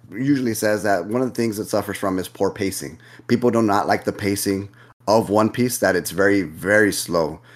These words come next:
Uh, and again, judging by, uh, what you had said earlier, right, that it takes a while for it to get going, and it does. But there's a reason for it, because, uh, Oda can tell a story beautifully,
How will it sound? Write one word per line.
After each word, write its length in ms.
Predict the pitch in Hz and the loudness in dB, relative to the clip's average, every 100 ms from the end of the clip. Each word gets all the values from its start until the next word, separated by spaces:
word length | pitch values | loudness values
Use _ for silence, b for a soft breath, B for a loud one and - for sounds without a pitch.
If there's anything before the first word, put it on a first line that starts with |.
| b - | b 0
Uh, 200 | 101 95 - | 2 2 2
and 200 | 120 104 | 0 0
again, 400 | 92 101 95 92 - b | -2 -2 -2 -4 -10 b
judging 360 | - 104 95 101 | -2 0 0 0
by, 180 | 85 82 85 B B B - | 0 0 -4 B B B -4
uh, 280 | 87 80 80 - - - | -2 -2 -4 -12 -16 -4
what 160 | 92 - | -4 0
you 80 | 101 | -2
had 80 | 95 | 0
said 120 | 98 | 0
earlier, 280 | 87 87 87 82 | 2 2 2 2
right, 120 | 85 92 | 0 0
that 160 | 85 - - - - - | -2 -2 -18 -20 -20 -8
it 120 | 110 | -4
takes 220 | 123 117 104 | -2 0 2
a 40 | |
while 200 | 92 90 | 2 2
for 100 | - | 0
it 60 | 82 | -2
to 40 | 92 | 0
get 80 | 92 | 4
going, 180 | 131 | 6
and 120 | 147 190 | 8 8
it 80 | |
does. 300 | 196 160 - - B - _ _ | 8 6 4 -6 B -20 _ _
But 260 | 123 120 101 - - _ _ _ _ _ _ 113 | 4 6 4 -2 -20 _ _ _ _ _ _ 2
there's 220 | 151 143 | 2 4
a 100 | 139 | 2
reason 180 | 131 117 | 2 -2
for 140 | 82 69 | -6 -10
it, 80 | - 107 | -8 -10
because, 580 | - 107 95 87 - - _ _ _ _ - | -4 -2 -2 -6 -10 -14 _ _ _ _ -12
uh, 80 | 90 - - - | -12 -12 -6 4
Oda 300 | 135 156 185 165 b b _ _ _ - | 6 6 4 -4 b b _ _ _ -4
can 200 | 127 107 - | -2 -2 2
tell 140 | 139 | 2
a 60 | 190 - | 2 2
story 380 | 151 170 196 202 - _ _ _ _ _ _ - - - | 4 4 4 -2 -12 _ _ _ _ _ _ -20 -20 -2
beautifully, 560 | 131 151 139 - 82 | 4 6 6 0 -10